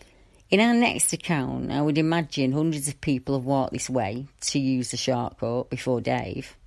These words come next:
and certainly afterwards. Yet he was the one confronted by the creature he described as a man with the head of an Alsatian dog.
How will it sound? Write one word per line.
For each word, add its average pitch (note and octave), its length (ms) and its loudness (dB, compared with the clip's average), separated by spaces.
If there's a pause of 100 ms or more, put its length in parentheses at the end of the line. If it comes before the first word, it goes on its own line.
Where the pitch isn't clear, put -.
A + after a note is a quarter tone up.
(340)
and C3 80 0
certainly C3 360 2
afterwards. - 640 -6 (640)
Yet C3+ 160 4
he F3+ 260 6
was D3+ 140 2
the D#3 100 4
one C#3 220 4
confronted C#3 500 0
by C3+ 140 2
the A#2+ 80 -2
creature - 640 -2 (320)
he E3+ 260 4
described B2 760 0 (240)
as C3 120 2
a C#3 40 6
man C#3 440 2 (680)
with C3+ 120 2
the C#3+ 40 6
head C3+ 460 0 (880)
of C3 120 4
an C3+ 260 2 (280)
Alsatian C3 680 2
dog. D#3 300 0